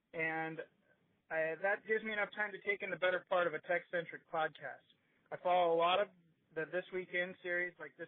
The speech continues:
Week in Tech, This Week in Google, This Week in Windows. Uh, Laporte usually has an all-star cast of industry peeps that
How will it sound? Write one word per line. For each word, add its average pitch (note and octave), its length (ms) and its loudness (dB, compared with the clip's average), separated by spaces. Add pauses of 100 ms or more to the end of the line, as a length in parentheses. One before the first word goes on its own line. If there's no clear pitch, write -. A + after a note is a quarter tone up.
Week E3+ 160 -20
in D3 160 -20
Tech, F#3+ 320 0
This D#3 160 -10
Week D#3+ 240 -14
in C#3+ 80 -18
Google, F#3+ 480 2
This D#3 240 -6
Week D#3 160 -12
in D3 80 -14
Windows. F3+ 560 2 (560)
Uh, C#3 160 -2
Laporte G#3+ 400 -2
usually G#3+ 320 -6
has F#3+ 240 0
an F3 160 -4
all-star F3 480 -2
cast A3 320 -8
of E3 80 -12
industry G3+ 400 -10
peeps F3+ 320 -4
that D3 240 -4